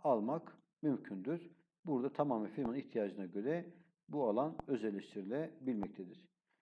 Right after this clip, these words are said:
Dinamik sayfalar için ayrı bir eğitim videomuz olacak.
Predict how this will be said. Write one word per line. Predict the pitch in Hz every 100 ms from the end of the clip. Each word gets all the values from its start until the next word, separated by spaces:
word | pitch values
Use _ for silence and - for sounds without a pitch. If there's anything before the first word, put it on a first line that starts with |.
| _ _ -
Dinamik | 120 165 220
sayfalar | - 160 147 139 127 -
için | - - 113 175 - _ _ -
ayrı | 127 139 156 160
bir | 117 - - - _ _ 139
eğitim | 123 120 117 104 107
videomuz | 107 107 104 104
olacak. | 117 127 160 175 -